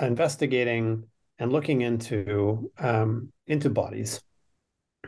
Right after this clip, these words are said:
and, and ascertaining whether or not the death of an individual was the, was caused by criminal circumstances or,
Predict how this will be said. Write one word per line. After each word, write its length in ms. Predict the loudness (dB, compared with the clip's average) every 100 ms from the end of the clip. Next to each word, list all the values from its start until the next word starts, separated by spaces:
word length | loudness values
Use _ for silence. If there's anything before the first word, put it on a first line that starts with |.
| -20 -10 -8 -2
and, 140 | 0
and 280 | 0 0 0
ascertaining 680 | 0 0 -2 -2 0 2 2
whether 360 | 2 4 2 0
or 100 | 0
not 420 | 0 0 -2 -14 -20 -20 -12
the 60 | 0
death 280 | 2 2
of 240 | 2 -2 -2
an 140 | 0
individual 840 | 2 2 2 0 0 0 2 -2 -6 -20 -20 _ 0
was 340 | 2 2 -2
the, 500 | -2 0 2 0 0
was 260 | 0 0 -2
caused 480 | 0 2 2 0 -2
by 440 | 0 2 0 -2 -10 -10
criminal 400 | 0 2 2 2
circumstances 760 | 0 -2 -2 0 2 2 2 0
or, 220 | 2 0